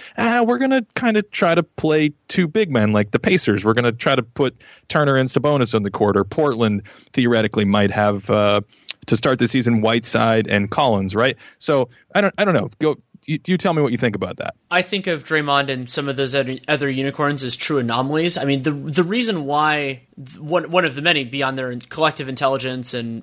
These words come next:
Speaker 2: activity and amazing hands for a lot of those guys and everything else, that the Warriors' defense worked was that in, in almost every sport, the way I like to frame this is part of what an offense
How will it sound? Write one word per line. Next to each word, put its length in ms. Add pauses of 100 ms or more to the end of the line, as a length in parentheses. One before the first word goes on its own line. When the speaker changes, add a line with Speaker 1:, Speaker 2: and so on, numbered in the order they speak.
Speaker 2:
activity 420
and 220
amazing 320
hands 320
for 100
a 40
lot 100
of 60
those 120
guys 220
and 40
everything 220
else, 260 (340)
that 140
the 80
Warriors' 440
defense 420
worked 320
was 200
that 420
in, 320
in 80
almost 280
every 200
sport, 440 (120)
the 100
way 160
I 60
like 160
to 80
frame 220
this 140
is 280 (160)
part 180
of 100
what 120
an 180
offense 720